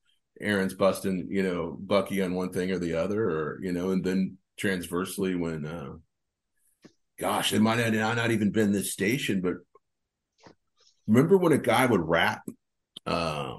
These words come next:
it was, I think he was a producer and then he became a rapper, and he would, he would, he would do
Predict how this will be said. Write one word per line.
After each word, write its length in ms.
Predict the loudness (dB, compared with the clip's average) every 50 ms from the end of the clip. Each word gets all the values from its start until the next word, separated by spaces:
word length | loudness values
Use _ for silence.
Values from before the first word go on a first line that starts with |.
| -2 2
it 40 | 4
was, 200 | 4 6 6 6
I 60 | 8
think 140 | 8 8 8
he 80 | 8
was 140 | 6 8 6
a 40 | 6
producer 720 | 4 4 4 6 8 8 8 8 8 4 4 4 6 6
and 140 | 6 6 4
then 100 | 4 2
he 80 | 2 0
became 360 | -2 -4 -4 -4 -4 -4 -4
a 100 | -4 -2
rapper, 640 | 0 0 2 2 2 0 0 2 4 6 8 8 6
and 100 | 6 4
he 100 | 2 2
would, 140 | 0 0 0
he 160 | 0 0 0
would, 180 | 2 0 -2 -4 -2
he 160 | -2 0 0
would 240 | 2 0 -2 -2 -2
do 580 | 2 4 6 6 8 8 6 6 4 2 0